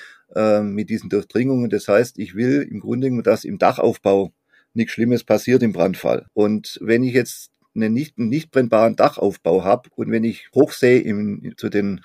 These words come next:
Rauchabzugsklappen und sehe dann die, äh, die offene Mineralwolle und vielleicht offene Sicken, dann ist ein, das, das ist ein ganz toller Einfallbereich von Pyrolysegasen.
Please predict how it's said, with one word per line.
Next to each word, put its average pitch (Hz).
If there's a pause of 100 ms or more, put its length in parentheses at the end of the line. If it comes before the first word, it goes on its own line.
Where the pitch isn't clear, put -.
Rauchabzugsklappen 123 (440)
und 110
sehe 117
dann 117
die, 107
äh, 101
die 95
offene 107 (120)
Mineralwolle 107
und 104
vielleicht 104
offene 107
Sicken, - (540)
dann 110
ist 110
ein, 104 (140)
das, -
das 113
ist -
ein 113
ganz 127
toller 120 (480)
Einfallbereich 117
von 117
Pyrolysegasen. 107